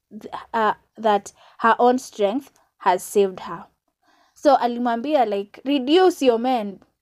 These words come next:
because I do not want them, when they win this war, they say, 'Ni hao ndo walifanya,'" that it is their, by their own strength. And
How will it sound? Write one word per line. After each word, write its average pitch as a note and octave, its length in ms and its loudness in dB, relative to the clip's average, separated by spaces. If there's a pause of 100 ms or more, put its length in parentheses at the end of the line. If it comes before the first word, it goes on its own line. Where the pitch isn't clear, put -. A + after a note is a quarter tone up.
(580)
because C4+ 460 2
I B3+ 140 4
do C4 200 -4
not D#4 380 -2
want B3 440 -4
them, G#3 440 -2 (180)
when C#4+ 240 4
they A3+ 180 0
win B3+ 360 -2
this A#3+ 340 -8
war, G3+ 460 0 (100)
they G#3 240 -2
say, C4 480 0 (320)
'Ni A3 120 -6
hao B3 280 0
ndo G3+ 140 -4
walifanya,'" F3 640 -6 (580)
that A3 240 0
it A#3 140 -6
is A#3 180 -6
their, A3 340 2
by A3 180 2
their G#3 260 0
own A#3 260 2
strength. G3 680 -10 (920)
And C4 400 2